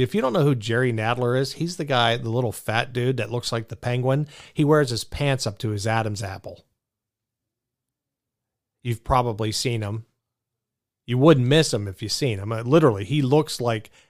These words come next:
the penguin. <laughs> Yeah, Jerry Nadler.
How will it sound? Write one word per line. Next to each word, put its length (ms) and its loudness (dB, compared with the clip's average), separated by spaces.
the 80 -8
penguin. 540 -2
<laughs> 80 -10
Yeah, 340 -8
Jerry 320 -6
Nadler. 420 -6